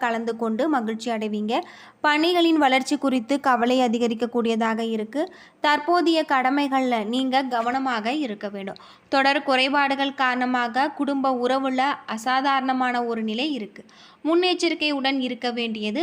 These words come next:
அவசியம். நிதி வளர்ச்சி இன்று சாதகமாக இல்லை. ஸ்திரத்தன்மையை தக்க வைத்துக் கொள்ள நிதியை கவனமாக பராமரிக்க வேண்டும். அஜீரண கோளாறுகள் அல்லது தோல்வலியால் நீங்கள் பாதிக்கப்படலாம். உடற்பயிற்சி மேற்கொள்வது ரொம்பவே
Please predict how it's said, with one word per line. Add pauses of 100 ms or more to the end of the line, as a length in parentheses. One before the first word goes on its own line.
(140)
அவசியம். (320)
நிதி
வளர்ச்சி (100)
இன்று
சாதகமாக (180)
இல்லை.
ஸ்திரத்தன்மையை
தக்க (100)
வைத்துக்
கொள்ள (500)
நிதியை
கவனமாக
பராமரிக்க
வேண்டும்.
அஜீரண
கோளாறுகள்
அல்லது (100)
தோல்வலியால்
நீங்கள்
பாதிக்கப்படலாம். (440)
உடற்பயிற்சி
மேற்கொள்வது (180)
ரொம்பவே